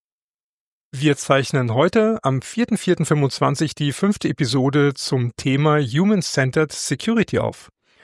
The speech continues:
Als besonderen Gast haben wir Professorin Angela Sasse von der Ruhr-Universität Bochum dabei. Angela ist Expertin auf dem Thema Anwenderinnen und Anwender in der Cybersecurity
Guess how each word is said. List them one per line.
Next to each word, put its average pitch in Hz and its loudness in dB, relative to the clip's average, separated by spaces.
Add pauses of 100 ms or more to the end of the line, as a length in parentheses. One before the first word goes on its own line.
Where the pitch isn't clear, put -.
(300)
Als 147 0
besonderen 196 2
Gast - 0
haben 135 2
wir 131 -2
Professorin 165 0
Angela 196 2
Sasse 135 0
von - -2
der 117 0
Ruhr-Universität 156 0
Bochum 170 2
dabei. 110 -2 (260)
Angela 147 2
ist - -6
Expertin 160 0
auf - -2
dem 123 -2
Thema 160 2 (840)
Anwenderinnen 160 4
und 135 0
Anwender 151 2
in 160 0
der 156 4
Cybersecurity 143 0